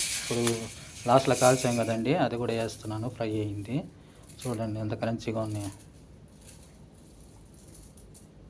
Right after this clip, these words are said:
చూశారు కదండి, దగ్గర నుంచి నేను చూపిస్తాను. ఇప్పుడు చూడండి, మనకి,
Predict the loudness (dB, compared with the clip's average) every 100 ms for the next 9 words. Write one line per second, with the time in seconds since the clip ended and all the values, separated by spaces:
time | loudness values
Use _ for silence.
0 | -20 -12 -4 -2 -2 0 -2 -2 0 0
1 | 0 0 6 6 6 4 2 0 -2 -4
2 | -4 0 0 -2 -8 -20 -20 -20 -10 -4
3 | -2 0 0 -2 0 -2 -2 -10 -20 -20
4 | -20 -20 -20 -20 -20 -20 -20 -20 -6 -2
5 | 2 2